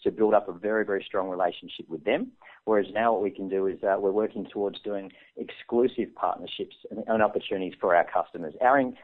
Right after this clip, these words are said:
our strategy is pretty much this, Trevor. We're about educating the users with news and music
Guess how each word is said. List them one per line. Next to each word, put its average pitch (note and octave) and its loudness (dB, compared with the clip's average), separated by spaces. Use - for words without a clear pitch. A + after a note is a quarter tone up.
our C3 4
strategy D3+ 0
is G2 -12
pretty G2+ -4
much F#2 -6
this, F#2+ -10
Trevor. G#2+ 0
We're G#2+ 0
about G2+ 6
educating B2 0
the G2+ -4
users A2 -6
with - -8
news G2+ -2
and G2+ -4
music F#2+ -6